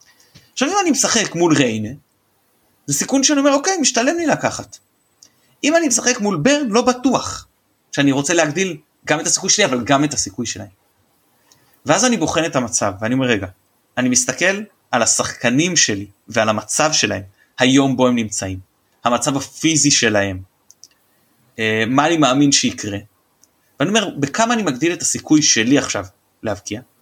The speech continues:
ובכמה אני מגדיל גם את הסיכוי שלי לספוג, אם אני עכשיו עושה איזשהו שינוי טקטי?" ואני חושב שבניגוד להחלטה שלו לאחר את החילופים שפחות התחברתי אליה,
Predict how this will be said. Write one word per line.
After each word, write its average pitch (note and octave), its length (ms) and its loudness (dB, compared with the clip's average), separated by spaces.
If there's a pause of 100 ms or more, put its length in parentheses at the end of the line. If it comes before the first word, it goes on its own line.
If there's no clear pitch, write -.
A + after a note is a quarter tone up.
(760)
ובכמה G3 680 2
אני G#3 100 0
מגדיל D#3+ 320 0
גם F#3 80 -4
את - 80 -10
הסיכוי - 320 0
שלי D3 220 0
לספוג, A#2+ 580 0 (1200)
אם A2+ 120 -2
אני A#2 120 2
עכשיו A2+ 200 0
עושה A2+ 180 0
איזשהו G#2+ 220 0
שינוי G2+ 280 -2
טקטי?" F#2+ 320 -8 (800)
ואני B2 360 0
חושב G#3+ 300 0
שבניגוד A2 500 0
להחלטה A#2+ 440 0
שלו G2+ 240 0
לאחר C#3+ 420 0
את D3+ 100 -2
החילופים G#2+ 800 -4
שפחות - 720 -4
התחברתי A2 540 0
אליה, G#2 180 -2